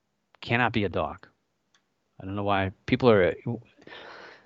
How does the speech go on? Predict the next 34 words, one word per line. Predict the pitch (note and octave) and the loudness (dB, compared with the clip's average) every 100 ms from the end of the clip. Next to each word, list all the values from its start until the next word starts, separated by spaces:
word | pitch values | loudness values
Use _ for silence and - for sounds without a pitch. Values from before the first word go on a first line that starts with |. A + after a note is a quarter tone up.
| _ _ - - - _ _ _ C3+ | _ _ -20 -20 -20 _ _ _ -8
usually | C#3 D3+ F#3+ E3 | 0 6 8 10
when | C#3+ A#2 | 10 10
somebody | C#3+ C3+ | 6 6
makes | A#2 A2+ | 6 4
up | A2+ | 2
their | A2 | 2
mind | G2 G2+ A2 | 4 4 6
like | G2+ F#2+ | 4 2
that, | F2+ D#2+ E2 - - _ _ _ - | 2 0 -2 -10 -18 _ _ _ -4
um, | G2 F#2 F2+ F2 F2+ - _ _ _ - _ _ _ _ - _ _ _ - | 0 2 0 -2 -6 -12 _ _ _ -20 _ _ _ _ -16 _ _ _ -2
yeah, | F2+ | 0
there's | F2+ G#2+ | 0 2
really | A2 G#2+ G2 F#2+ - _ _ _ _ | 6 8 8 4 -2 _ _ _ _
nothing | G#2 G2 G2 | 6 6 6
you | F#2 | 4
can | G2+ | 2
do | F2 F2+ | 4 4
at | F2 | 6
that | E2+ E2 | 4 4
point, | F#2 E2+ E2+ - - - - - - _ _ _ - | 4 2 0 -8 -20 -20 -20 -20 -20 _ _ _ -2
uh, | F#2+ E2+ | 2 2
for | - G2+ F2+ | 6 8 10
them. | E2+ G2+ A2 | 8 6 2
They've | - F#2+ | 2 4
made | F#2 F#2 | 6 4
up | |
their | - F2 | 6 4
mind. | E2 E2 E2+ - - _ - | 6 4 2 -2 -14 _ -10
So | - G2+ | 4 8
here's | A2 A#2+ G#2+ | 10 8 10
a, | G#2 F#2+ - - - - | 10 10 6 -2 -6 -2
a | |
blow-up | G#2+ D3+ E3+ D3+ A2+ - | 2 6 8 10 8 6
picture | A#2+ A2+ - G#2+ | 2 4 6 6